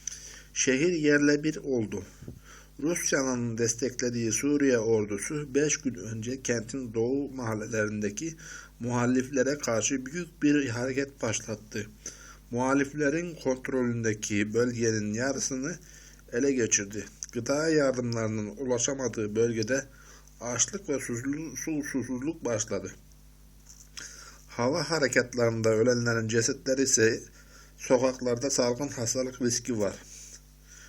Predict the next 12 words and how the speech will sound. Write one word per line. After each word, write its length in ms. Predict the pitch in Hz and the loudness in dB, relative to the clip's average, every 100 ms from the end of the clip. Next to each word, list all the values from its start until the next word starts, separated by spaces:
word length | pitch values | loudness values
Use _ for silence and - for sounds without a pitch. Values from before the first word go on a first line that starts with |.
| - - | -20 -2
Dev 340 | 165 185 175 165 | 2 4 2 2
bir 120 | 165 | 0
mezarlık. 680 | 147 127 131 120 113 107 - - - - - - - - - - - - - - | 2 0 0 -2 -4 -4 -10 -14 -20 -20 -20 -20 -20 -20 -20 -20 -20 -20 -20 -2
Bombardımana 840 | 127 131 143 147 151 180 190 165 147 | 0 2 0 0 -2 -4 -4 -2 -2
dün 180 | 160 | -2
sivillerin 680 | 143 147 147 139 143 151 151 | -2 0 2 4 4 2 2
bölgeyi 480 | 139 127 135 131 123 | 2 4 2 2 2
terk 300 | 160 156 - | -2 -2 -6
etmesi 400 | - 131 120 131 | -10 -4 -2 0
için 280 | 120 151 151 | -2 -4 -4
ara 320 | 131 135 135 | -2 2 6
verildi. 460 | 120 107 98 98 | 6 4 0 -4